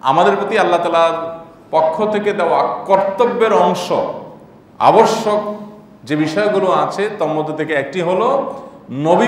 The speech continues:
পরিবারের প্রতি আমাদের অন্তরে অগাধ ভালোবাসা থাকতে হবে। এই ভালোবাসাটা কেন থাকতে হবে? কারণ আল্লাহ রাব্বুল আলামিন কোরআনে হাকিমে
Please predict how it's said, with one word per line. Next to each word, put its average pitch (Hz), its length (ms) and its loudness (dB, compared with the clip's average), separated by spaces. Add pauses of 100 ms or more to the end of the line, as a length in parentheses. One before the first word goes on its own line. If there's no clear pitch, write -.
পরিবারের 226 480 4
প্রতি 190 280 -4
আমাদের 160 300 0
অন্তরে 151 420 0 (100)
অগাধ 139 540 4
ভালোবাসা 107 520 0
থাকতে - 280 -12
হবে। - 260 -14 (1400)
এই 175 160 2
ভালোবাসাটা 214 600 4
কেন 190 260 0
থাকতে 214 320 0
হবে? 220 320 0 (1000)
কারণ 160 400 6 (440)
আল্লাহ 151 200 2
রাব্বুল 147 260 2
আলামিন 160 480 2
কোরআনে 147 380 0
হাকিমে 143 600 -4